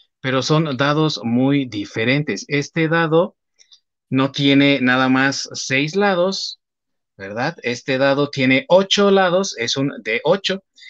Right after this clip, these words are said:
y el sistema D veinte se basa en un dado como este que tenemos aquí, de veinte caras, que es el, eh, digamos, dado que se ocupa para todo en el juego.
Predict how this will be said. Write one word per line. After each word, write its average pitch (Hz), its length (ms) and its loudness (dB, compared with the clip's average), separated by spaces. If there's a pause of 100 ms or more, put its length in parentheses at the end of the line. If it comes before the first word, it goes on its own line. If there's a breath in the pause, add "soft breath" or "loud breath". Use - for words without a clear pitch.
(220 loud breath)
y 196 560 4
el 156 180 2
sistema 180 380 0
D 180 140 0
veinte 175 340 0
se 175 100 0
basa 170 400 0
en 139 200 2
un 160 200 -2
dado 151 400 0
como 160 460 -6
este 160 480 -8
que - 140 -12
tenemos 160 500 -2
aquí, 214 500 0 (760)
de 117 460 0
veinte 120 760 0 (200)
caras, 92 600 -6 (460)
que 127 220 0
es 127 140 -2
el, 147 360 2 (160)
eh, 113 260 -2
digamos, 127 400 -2
dado 143 440 0
que 135 380 0
se - 120 -6
ocupa 131 520 -4
para 98 280 -2
todo 180 500 0
en 107 160 -6
el 127 120 -4
juego. 214 420 -4